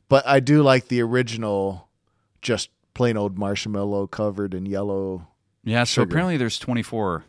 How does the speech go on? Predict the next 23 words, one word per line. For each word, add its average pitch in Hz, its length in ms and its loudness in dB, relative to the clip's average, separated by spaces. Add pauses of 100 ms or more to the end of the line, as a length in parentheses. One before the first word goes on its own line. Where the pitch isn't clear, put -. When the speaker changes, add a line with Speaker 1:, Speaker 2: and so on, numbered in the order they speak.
Speaker 2:
colors 76 560 -8 (220)
now 82 260 -8
of 78 220 -12
Peeps. - 140 2
Speaker 1:
Oh, 151 160 8
is 143 120 2
that 143 100 6
right? 143 320 6
That's 147 280 -4
quite 151 180 2
a 135 40 -2
Speaker 2:
Yeah. 135 40 -4
Speaker 1:
few. 113 280 0 (220)
Speaker 2:
And 98 200 -4
one 127 220 0
point - 380 -6
five 98 580 -6
billion 92 720 -6
Peeps - 600 -10 (300)
<laughs> - 340 0
sold. - 640 -4
Speaker 1:
<laughs> - 380 -20
That's, 196 300 2